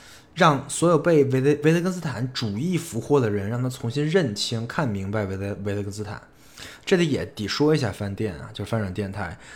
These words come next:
从头到尾他做维特根斯坦二点零的节目，就没有说过维特根斯坦，根斯坦一个坏字儿，你知道吗？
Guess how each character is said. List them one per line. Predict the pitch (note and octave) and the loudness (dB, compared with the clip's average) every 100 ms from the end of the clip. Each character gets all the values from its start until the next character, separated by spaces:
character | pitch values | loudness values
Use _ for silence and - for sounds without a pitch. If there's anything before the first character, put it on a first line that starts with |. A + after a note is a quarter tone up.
| - - | -20 -10
从 | - D3+ | -4 0
头 | F3+ | 4
到 | F#3+ E3+ | 6 6
尾 | B2+ F2+ | 4 0
他 | F#2 C#3 | -2 0
做 | D3 | 2
维 | A#2+ B2 | 2 2
特 | D3 | 2
根 | D#3+ | 2
斯 | |
坦 | E3 C3 | 0 -2
二 | C3 | 0
点 | A#2+ | 0
零 | A2 | 2
的 | C3 | 0
节 | B2 | 0
目， | A#2 A#2+ - - - - - _ | 0 0 -2 -20 -20 -20 -20 _
就 | - C3 | 0 0
没 | - - | 2 6
有 | E3+ | 6
说 | B2 - D3 | 6 0 2
过 | C#3+ | 2
维 | G#2+ A2 | 2 0
特 | C3 | 0
根 | C3 A2 | -2 -4
斯 | - | -6
坦， | A#2 A#2+ | -8 -6
根 | - C#3 | 0 0
斯 | |
坦 | B2+ G2 | 0 -4
一 | G#2 | -2
个 | C3+ | -2
坏 | - E3 F#2+ | 0 0 2
字 | G#2 | 0
儿， | G2 | 2
你 | D3+ | 2
知 | B2+ B2+ | 4 4
道 | C#3+ | 4
吗？ | C3 | 4